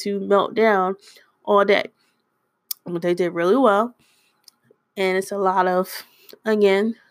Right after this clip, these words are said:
questions about your child. It's a lot of different activities they're gonna test for. So,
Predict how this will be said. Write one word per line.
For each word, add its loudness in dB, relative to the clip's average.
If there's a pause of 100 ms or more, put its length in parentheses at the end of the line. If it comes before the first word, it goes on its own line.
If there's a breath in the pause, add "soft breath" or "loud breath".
(400 soft breath)
questions -4
about 0
your -2
child. -2 (1000 soft breath)
It's -10
a -10
lot 2
of 0
different -6
activities -2
they're -10
gonna -8
test -8
for. 0 (1400 soft breath)
So, 2